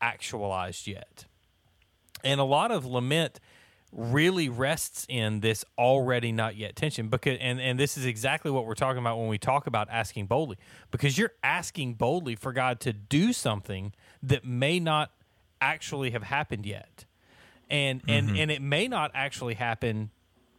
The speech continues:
Speaker 1: the way you
Speaker 2: At all.
Speaker 1: want it to,
Speaker 2: Yeah.
Speaker 1: but it is going to happen the way God intends it to happen. You know,
Speaker 2: Yeah.
Speaker 1: and, and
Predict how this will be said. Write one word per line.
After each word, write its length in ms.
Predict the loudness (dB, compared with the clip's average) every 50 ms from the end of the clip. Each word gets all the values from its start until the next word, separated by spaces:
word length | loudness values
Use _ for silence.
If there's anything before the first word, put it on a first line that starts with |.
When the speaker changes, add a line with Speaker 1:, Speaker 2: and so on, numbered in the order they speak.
| _ _ _ _ _ _ _ _ _ _ -2
Speaker 1:
the 180 | 2 2 4
way 200 | 4 6 4 4
you 160 | 4 2 2 4
Speaker 2:
At 100 | 6 6
all. 120 | 8 8
Speaker 1:
want 180 | 6 6 4 0
it 140 | -4 -6 -6
to, 440 | -4 -4 -2 -2 -4 -6 -6 -8 -12 -14 _ _ _ _ _ _ -20 -18 -6
Speaker 2:
Yeah. 160 | 2 4 6
Speaker 1:
but 140 | 6 6 4
it 140 | 0 -6 -6 _
is 320 | 0 2 2 2 0 -2
going 300 | 0 0 0 2 0 0
to 100 | 0 0
happen 300 | 0 0 0 -2 -2 -4
the 80 | -4 -2
way 160 | -2 -2 -2 -2
God 300 | -2 0 0 0 0 0
intends 420 | -4 -6 -8 -4 -2 -2 -2 -2
it 120 | -4 -6 -6
to 100 | -8 -10
happen. 480 | -10 -10 -12 -14 -16 -18 -18 -20 -20 -20 -20 -20 _ _ _ _ _ _ -20 -20 -18 _ -2
You 120 | 2 4
know, 240 | 4 4 4 4 2
Speaker 2:
Yeah. 60 | 0
Speaker 1:
and, 240 | -2 -2 -2 -2 -2
and 360 | -2 -2 -2 -2 -4 -6